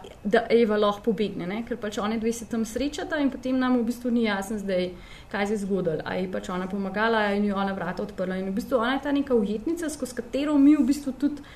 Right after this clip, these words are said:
še posebej, ko recimo k majhen bolj natančno spremljaš ta lik, ker je v bistvu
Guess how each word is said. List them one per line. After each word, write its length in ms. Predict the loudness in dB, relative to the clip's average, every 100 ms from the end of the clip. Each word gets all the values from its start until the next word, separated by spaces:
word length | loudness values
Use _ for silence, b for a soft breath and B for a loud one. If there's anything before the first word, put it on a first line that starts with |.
| B B
še 140 | -8 -6
posebej, 400 | -4 -4 -4 -2
ko 160 | 0
recimo 520 | 2 0 -2 0 2 2
k 180 | 4 4 4
majhen 320 | 2 2 4
bolj 180 | 4 4
natančno 460 | 0 -4 -4 -4
spremljaš 560 | -6 -2 0 2 0 -2
ta 140 | -2
lik, 280 | 0 0 -2
ker 160 | 2 4
je 80 |
v 60 | 4
bistvu 240 | 2 -4